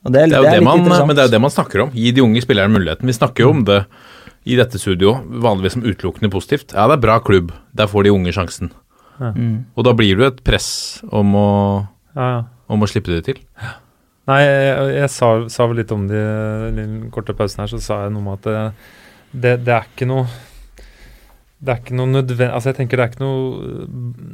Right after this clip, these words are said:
Speaker 3: min mening er at det er ikke et, eh, noe nødvendig å kaste innpå eller gi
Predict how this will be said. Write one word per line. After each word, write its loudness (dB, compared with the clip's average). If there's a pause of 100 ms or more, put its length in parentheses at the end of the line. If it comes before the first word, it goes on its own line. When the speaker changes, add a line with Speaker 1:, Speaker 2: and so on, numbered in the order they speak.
(800)
Speaker 3:
min 0
mening 2
er 2
at -6
det 0
er -6
ikke -6 (180)
et, -14 (440)
eh, -4
noe 0
nødvendig -2
å -8
kaste -6
innpå -4
eller -4
gi -6